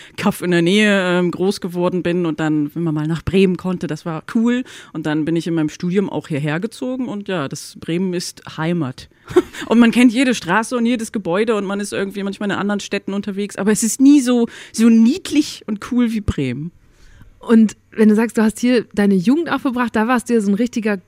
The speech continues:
Speaker 2: Gothic, war's damals noch, ne?
Speaker 1: Ja.
Speaker 2: Emo sagte man noch nicht, aber so schwarze Samtklamotten. Ähm, erzähl, erzähl mal, wie hast du ausgesehen?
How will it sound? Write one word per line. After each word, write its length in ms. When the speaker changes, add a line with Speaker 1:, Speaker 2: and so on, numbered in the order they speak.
Speaker 2:
Gothic, 400
war's 160
damals 320
noch, 80
ne? 120
Speaker 1:
Ja. 60
Speaker 2:
Emo 300
sagte 320
man 160
noch 40
nicht, 200
aber 180
so 180
schwarze 440
Samtklamotten. 1200
Ähm, 260
erzähl, 680
erzähl 260
mal, 140
wie 100
hast 140
du 80
ausgesehen? 580